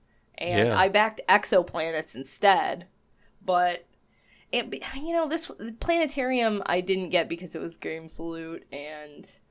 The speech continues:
Speaker 2: Yeah, I, I
Speaker 1: yeah.
Speaker 2: backed it. I have it coming at some point.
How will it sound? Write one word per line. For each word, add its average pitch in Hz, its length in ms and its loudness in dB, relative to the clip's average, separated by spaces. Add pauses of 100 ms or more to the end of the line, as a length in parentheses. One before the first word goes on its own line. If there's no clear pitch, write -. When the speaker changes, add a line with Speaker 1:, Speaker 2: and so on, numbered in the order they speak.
(100)
Speaker 2:
Yeah, 101 240 4
I, 104 160 10
I - 160 6
Speaker 1:
yeah. 107 60 10
Speaker 2:
backed 113 320 8
it. 90 160 4
I 95 100 6
have 95 160 2
it 95 80 -2
coming 92 320 0
at 87 100 -6
some 95 200 0
point. - 320 -8